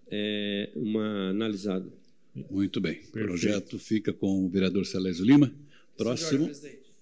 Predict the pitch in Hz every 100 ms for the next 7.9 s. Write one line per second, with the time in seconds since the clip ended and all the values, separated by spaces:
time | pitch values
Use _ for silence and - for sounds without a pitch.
0 | - - 101 107 80 - - - - -
1 | 104 104 147 143 113 - - 123 139 135
2 | 135 120 101 - 104 - 131 107 85 -
3 | - 92 95 98 110 107 107 107 - 101
4 | 123 113 - - - - - - - 113
5 | 113 113 117 120 135 131 117 120 117 113
6 | 110 113 107 - 113 - - 113 - 110
7 | 98 117 120 120 113 107 113 120 117